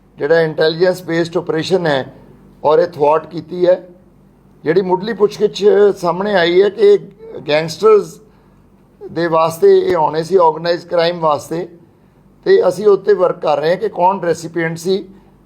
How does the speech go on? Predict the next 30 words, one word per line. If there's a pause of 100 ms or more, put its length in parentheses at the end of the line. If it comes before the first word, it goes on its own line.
(160)
ਤਾਂ
ਉਹਦੇ
ਨਾਲ
ਇਹ
ਹੈ
ਕਿ
ਜਿਹੜੀ
ਇਹਨਾਂ
ਦੀ
ਆਪਸ
'ਚ
ਇੰਟਰ
ਗੈਂਗ
ਰਾਈਵਲਰੀ
ਹੈ
ਜਾਂ
ਹੋਰ
ਹੀਨਸ
ਕ੍ਰਾਈਮ
ਹੈ,
ਉਹ
ਕਾਫੀ (520)
ਬਚਤ
ਹੋਈ
ਹੈ।
ਜੇ
ਆਪਾਂ
ਇਮੇਜਿਨ
ਕਰੀਏ
ਕਿ